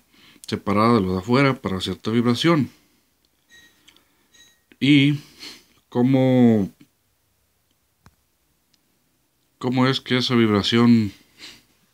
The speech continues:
tiene que ver algo con el tubo? ¿Por qué no se puede hacer ese sonido afuera de este tubo? Porque el tubo, por lo mismo largo y ancho, permite cien-, cierta presión.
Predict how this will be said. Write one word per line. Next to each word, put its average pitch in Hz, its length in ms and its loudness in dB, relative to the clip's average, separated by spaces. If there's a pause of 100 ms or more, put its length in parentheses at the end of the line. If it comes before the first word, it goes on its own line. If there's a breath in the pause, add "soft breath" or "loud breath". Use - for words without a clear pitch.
tiene 113 280 0
que 98 200 -4
ver 107 160 -2
algo 107 260 -2
con 98 160 -4
el 92 160 -4
tubo? 135 320 -6 (460 loud breath)
¿Por 98 100 -12
qué 123 100 -4
no 120 100 4
se 113 80 -4
puede 120 200 -2
hacer 117 200 -2
ese 113 180 -4
sonido 110 480 0 (280 soft breath)
afuera 107 520 -4
de 95 200 -4
este - 300 -12
tubo? 127 260 -10 (1400 soft breath)
Porque 110 340 -4
el 107 160 0
tubo, 139 420 2 (640 loud breath)
por 104 140 -6
lo 101 120 -2
mismo 120 360 2
largo 123 400 2
y 104 100 2
ancho, 123 440 0 (880 soft breath)
permite 95 400 -4
cien-, 104 300 -4 (120)
cierta 110 460 -6
presión. 113 600 -2